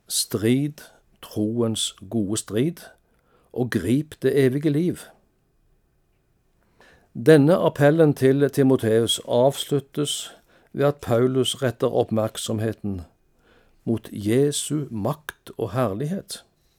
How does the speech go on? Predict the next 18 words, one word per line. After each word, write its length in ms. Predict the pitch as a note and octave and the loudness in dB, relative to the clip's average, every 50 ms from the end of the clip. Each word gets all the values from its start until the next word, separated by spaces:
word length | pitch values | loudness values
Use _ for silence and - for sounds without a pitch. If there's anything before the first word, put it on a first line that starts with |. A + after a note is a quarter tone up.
| _ _ _ _ _ _ _ _ _ _ _ _ _ _ _ _ _ _ _ | _ _ _ _ _ _ _ _ _ _ _ _ _ _ _ _ _ _ _
Det 100 | - - | -4 2
minner 240 | A#2 C#3 C3 B2+ C3 | 4 6 8 8 6
meg 180 | C3+ C3+ C3 B2 | 6 4 4 6
om 240 | B2 B2+ B2 A#2 A2 - | 6 4 4 2 0 -2
Hebreerbrevet 720 | G#2+ A#2 A#2 A2 G#2+ G#2+ A#2 B2 B2 B2 A#2 A2+ A2+ A2+ - | -4 -4 -2 0 2 2 2 2 2 2 2 2 0 0 0
kapittel 440 | A2+ A#2+ G#2 A2 A2+ G#2+ - A2+ G#2 | 0 -2 0 0 -2 -4 -4 -6 -6
tolv, 360 | - F#2+ G2+ G#2 G#2+ G#2 A#2+ A#2+ _ _ _ _ _ _ _ _ _ _ _ _ _ _ _ _ _ _ _ _ - - | -4 -4 -4 -4 -4 -6 -10 -14 _ _ _ _ _ _ _ _ _ _ _ _ _ _ _ _ _ _ _ _ -6 0
hvor 140 | C3 C3+ | 4 6
vi 80 | C#3+ D3 | 6 6
blir 180 | C#3+ D3+ G#2 - | 6 6 4 6
oppfordret 720 | C#3 D3 - - - - - C3 B2+ A#2+ B2 B2 A#2 - | 4 4 4 2 -10 -4 -2 -2 0 0 0 -2 -2 0
til 300 | A#2+ A#2 A#2 A#2 G#2+ G2 - - | -2 -2 -2 -2 -4 -6 -8 -10
å 100 | - A#2+ A#2 | -8 -6 -2
legge 260 | A#2 B2 B2 A#2 C3+ | 0 0 0 0 -2
av 320 | - A#2+ A#2 A#2 B2 B2 | -2 -2 -2 0 0 0
alt 320 | A2 A2 A2+ A#2 A#2+ - - | 0 0 -2 -2 -2 -6 -10
som 240 | - - - A2 G#2 | -10 -6 -6 -6 -6
tynger, 420 | - - B2 A2 G2 F#2 A#2 C#3+ | -6 -4 -4 -4 -2 -4 -6 -8